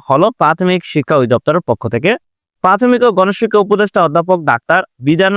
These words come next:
রঞ্জন রায় পোদ্দার বলেন, প্রাথমিকের শিক্ষক নিয়োগ বিধিমালা সংশোধন করা হচ্ছে। এর একটি গুরুত্বপূর্ণ সংশোধন হচ্ছে আগের কোটা ব্যবস্থা বাদ দিয়ে উচ্চ আদালতের রায় অনুযায়ী কোটা ব্যবস্থা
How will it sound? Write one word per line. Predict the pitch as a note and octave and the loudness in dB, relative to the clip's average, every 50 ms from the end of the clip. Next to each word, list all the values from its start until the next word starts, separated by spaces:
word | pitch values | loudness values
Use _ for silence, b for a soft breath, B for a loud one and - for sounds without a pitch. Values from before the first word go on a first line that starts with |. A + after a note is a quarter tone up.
| F3 C#3+ | 0 0
রঞ্জন | D#3 E3 E3+ F3 D#3+ F3+ F3+ E3+ C#3+ | 0 0 0 0 -2 -2 -2 0 0
রায় | C3 B2+ D3 F3+ - - _ _ _ _ _ _ _ _ | 0 2 0 0 -2 -6 _ _ _ _ _ _ _ _
পোদ্দার | - F3+ F3+ E3+ G3+ G3+ F#3 | 0 0 0 2 2 0 2
বলেন, | D3+ C#3 C3+ C#3+ E3 F#3 G3+ A#3+ - _ _ | 2 0 2 2 0 0 -2 -6 -10 _ _
প্রাথমিকের | D#3 D3+ F3 G3 G#3 G#3 G#3 G3 G#3 G#3 G3+ G3 | 0 0 2 2 2 0 2 2 2 2 2 0
শিক্ষক | - - F3 E3 F3 - F#3+ F#3+ F#3 - | -2 -2 -2 -2 0 0 0 0 0 0
নিয়োগ | D#3 C#3+ D#3 E3 D#3 | 0 0 0 0 0
বিধিমালা | C#3+ D3+ D3+ D#3 E3 F3 F3 F3 F3 F3+ - | -2 0 0 0 0 0 0 0 0 -2 -2
সংশোধন | - D#3+ D3 D3+ - E3 C#3+ C#3+ B2+ | -2 -4 -4 -2 -2 -2 -2 -2 -2
করা | - A#2 A2+ G2+ | -2 -2 -2 0
হচ্ছে। | G2+ G#2+ - - F3+ G#3+ - - _ _ _ _ _ _ - | -2 -4 -2 0 0 0 0 -2 _ _ _ _ _ _ 0
এর | G3 A3+ A#3+ - - | 2 2 2 2 2
একটি | D#3+ F3+ - _ A3+ A3 | 0 -2 -2 _ -2 -2
গুরুত্বপূর্ণ | F3 E3+ F#3+ F#3+ - B3+ G3+ - A#3 A3+ A3+ A#3 G#3+ | 0 0 -2 0 0 -2 -2 0 0 2 2 0 -2
সংশোধন | - - F3 E3 F#3 - G#3+ G#3+ G3+ G3+ | -2 -2 -4 -4 -2 -4 -4 -2 -2 -2
হচ্ছে | F3+ D#3 C3+ - - F#3 F3+ - - D#3 | -2 -2 -2 -2 -2 -2 -2 -2 -2 -2
আগের | E3+ F3+ F3 G3+ G3 - - | -2 0 0 -2 -4 -2 -2
কোটা | F3+ G3+ F#3+ G#3+ G#3+ | -2 0 0 0 0
ব্যবস্থা | G#3+ G#3 G3+ G#3 - - G#3+ G#3 G3 D#3 C#3+ | 0 0 0 0 0 0 0 0 0 0 0
বাদ | C#3+ D3+ E3+ D#3 C#3 | 2 2 0 0 -2
দিয়ে | C3 C#3 D#3+ F3+ - - - | -2 0 0 0 -2 -2 -2
উচ্চ | D#3+ F#3 F3 - A3 | 0 0 0 2 2
আদালতের | G#3 G3 F#3 G#3 G#3 G#3 G#3+ G#3 E3+ | 2 2 2 0 -2 0 0 -2 0
রায় | C#3+ C#3+ C#3+ D#3 E3+ G#2+ | 0 2 2 2 2 2
অনুযায়ী | D3 D3 C#3+ C3+ C3+ E3+ F#3 - _ | 0 0 0 2 0 0 -2 -2 _
কোটা | E3+ F#3 F#3+ G3 | -2 -2 0 0
ব্যবস্থা | F#3+ G3 F#3 G3+ G3 - - | 0 0 0 -2 -2 -2 -4